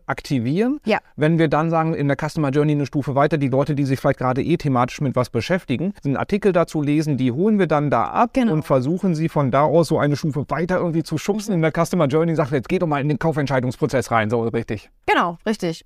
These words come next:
Speaker 2: Und zum Schluss holen wir sie noch über Retargeting ab.
Speaker 1: So, Retargeting kennen wir alle, mögen wir alle nicht. Also das heißt, wir haben uns irgendwie Schuhe angeschaut und werden seitdem von Schuhen verfolgt oder Menschen,
Speaker 2: Ja.
Speaker 1: die den Kühlschrank gekauft haben, haben auch diese Kühlschränke gekauft. Nee, nicht unbedingt so zielführend, aber, äh, manchmal.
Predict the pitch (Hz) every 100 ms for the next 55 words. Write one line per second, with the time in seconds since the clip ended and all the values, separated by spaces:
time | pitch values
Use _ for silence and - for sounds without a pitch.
0 | _ 233 240 220 262 311 302 285 247 254
1 | 233 208 208 226 226 185 180 180 156 -
2 | - 131 110 185 - 202 185 196 196 170
3 | 165 165 135 117 185 190 165 165 165 139
4 | 95 127 127 175 202 - 135 139 127 -
5 | 139 135 135 131 143 139 139 135 123 160
6 | 147 120 151 156 156 143 131 135 135 127
7 | 131 127 131 120 160 143 - 113 - 160
8 | 170 - 127 127 127 127 143 160 139 139
9 | 143 160 - 147 131 151 143 147 143 135
10 | 120 170 180 190 156 170 160 165 151 170
11 | 175 - 160 175 208 196 180 170 156 214
12 | 247 240 226 165 175 175 175 175 190 190
13 | 202 214